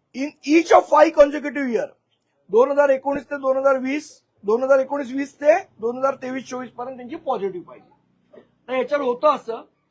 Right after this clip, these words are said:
जेव्हा एक सुरुवातीला कंपनी तयार होते,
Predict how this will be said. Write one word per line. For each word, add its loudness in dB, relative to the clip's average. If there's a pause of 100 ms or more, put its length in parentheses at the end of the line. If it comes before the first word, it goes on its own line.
(380)
जेव्हा -4
एक -10
सुरुवातीला -8
कंपनी -10 (100)
तयार -4
होते, -14